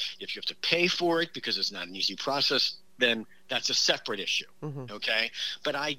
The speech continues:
Speaker 1: don't agree with this class system of, well, there's a blue mark, a yellow mark, a check mark is better than the silver mark, and the red gold mark is better than the
Speaker 2: <laughs>
Speaker 1: reversed out gold check, whatever the heck that is, you know, or a square icon instead of a round
Speaker 2: Mm-hmm.
Speaker 1: icon.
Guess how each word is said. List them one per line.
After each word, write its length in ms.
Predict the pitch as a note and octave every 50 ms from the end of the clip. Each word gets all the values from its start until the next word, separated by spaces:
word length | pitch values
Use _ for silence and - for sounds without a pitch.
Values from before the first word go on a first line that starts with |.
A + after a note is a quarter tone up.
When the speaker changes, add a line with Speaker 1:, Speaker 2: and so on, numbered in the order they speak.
| - -
Speaker 1:
don't 380 | - F3+ F#3+ G#3+ B3 C4+ - - -
agree 540 | - C3 B2 A2 A#2+ B2 B2+ C#3+ C#3+ C#3+ C#3+
with 160 | C3+ B2 A2+
this 180 | A#2 A#2 - -
class 480 | - - - - C#3 C3 C3 C3+ C3
system 480 | - - - D3+ - - - D3+ C3 A#2+
of, 140 | A#2 A2+ - - - - - - - - -
well, 140 | F3+ F3 E3+
there's 140 | D3 A#2+ -
a 40 | G#2
blue 280 | - - D#3 F3 F3 E3+
mark, 240 | D#3 D3+ C#3 -
a 20 | A2+
yellow 240 | G#2+ C3 D3 D#3 D3+
mark, 240 | C#3 C#3+ C#3 - -
a 40 | A2
check 260 | - - B2 A#2+ - -
mark 280 | B2 A#2+ A#2+ A#2 - -
is 80 | G2+ -
better 240 | - B2+ A#2+ A#2+
than 200 | A#2+ - A#2 G#2
the 80 | F2 -
silver 360 | - - D#3+ F#3+ G3+ E3 C#3+
mark, 320 | A2 G2 F#2 F#2+ G2+ - A#2
and 80 | G#2+
the 140 | G2+ F#2+ F#2 - -
red 160 | A#2+ B2 A#2+ -
gold 280 | - C3 C3+ D3+ E3+ - - -
mark 280 | G2+ G2+ G#2+ D#3+ -
is 80 | - -
better 280 | - - A#2 A2+ A#2
than 220 | - - - G#3 G#3
the 180 | G#2+ G#2 G2+ G3+ - -
Speaker 2:
<laughs> 120 | A3+ A3 -
Speaker 1:
reversed 500 | A#2+ A2+ G#3+ D3 D#3 E3+ - - - -
out 260 | - C#3+ D#3+ G#3 F#3+ - - -
gold 260 | C3 A#2+ G#2+ G#2 - -
check, 300 | - - A#2 G#2+ A2 - -
whatever 280 | B2 B2 C3+ C#3 C3+
the 80 | A#2+ A2+
heck 200 | G2+ C3 C3+ - - -
that 220 | A#2 C3 F3 -
is, 340 | - - - - - - - - - - - -
you 120 | - D3+
know, 380 | D3+ B2+ A#2 A2+ A2 A2+ B2 C3+ -
or 200 | D3 C3 B2 A#2+
a 60 | A#2
square 640 | - - - - - C3 C#3 C#3+ D3 D3+ D#3 D#3 D3+ D3+ - -
icon 560 | A#2 A2+ A2 A2 G2+ - - B2 A#2 A#2 A#2
instead 240 | A#2 A#2 - C#3+ B2
of 80 | A2 F#2+
a 60 | F#2
round 520 | E2+ E2+ G2 A#2+ C#3+ D#3+ E3+ F3 E3+ D#3
Speaker 2:
Mm-hmm. 120 | D3 - E3+
Speaker 1:
icon. 680 | D3+ - F#2+ F#2+ - D#3 G2 F#2+ G2 F#2 F#2+ F#2 G2